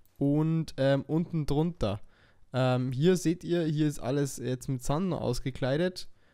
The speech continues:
Wenn wir mal da kurz mit der Schaufel hergehen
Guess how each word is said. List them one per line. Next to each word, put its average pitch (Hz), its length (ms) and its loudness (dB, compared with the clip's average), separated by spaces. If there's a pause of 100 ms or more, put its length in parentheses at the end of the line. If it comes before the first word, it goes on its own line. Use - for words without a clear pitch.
(160)
Wenn 131 80 -4
wir 131 60 0
mal 127 220 0
da 127 140 0
kurz - 540 -2
mit 131 220 -4
der 123 80 0
Schaufel 147 400 -2
hergehen 156 480 -2